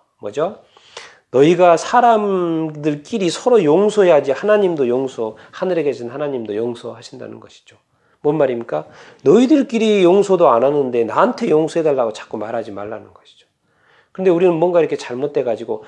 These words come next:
하나님한테 용서를 빌고 사람들 간에는 서로 용서를 안 하고 여전히, 어, 관계가 안 좋습니다. 서로 안 봐요.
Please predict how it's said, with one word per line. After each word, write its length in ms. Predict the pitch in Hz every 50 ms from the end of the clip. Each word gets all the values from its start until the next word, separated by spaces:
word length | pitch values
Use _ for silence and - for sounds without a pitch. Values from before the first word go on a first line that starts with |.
| - - -
하나님한테 840 | - - - 220 262 277 269 254 254 240 220 208 196 202 - 170
용서를 520 | 151 151 156 165 160 - 160 151 139 131 139
빌고 480 | - 135 131 127 123 123 120 117 117 - - -
사람들 580 | - - - 202 214 220 214 202 185 180 165 160
간에는 480 | - 147 135 123 123 127 127 123 113
서로 380 | 113 - - 160 156 143 143 147 143 - - - - - _ -
용서를 480 | 117 127 147 160 160 - - 156 147
안 200 | - - 110 117
하고 260 | 120 117 113 127 113
여전히, 540 | 107 113 120 143 143 135 139 165 190 196 - -
어, 180 | 120 107 107 -
관계가 420 | - - 113 113 113 110 123 -
안 140 | - 104 104
좋습니다. 560 | 107 113 - - - 110 104 95 92 _ _ _ _ _ _ _ _ _ _ _ _ _ _ _ _
서로 220 | - - 202 190
안 240 | 156 - 113 117 113
봐요. 380 | 110 120 127 151 160 127 -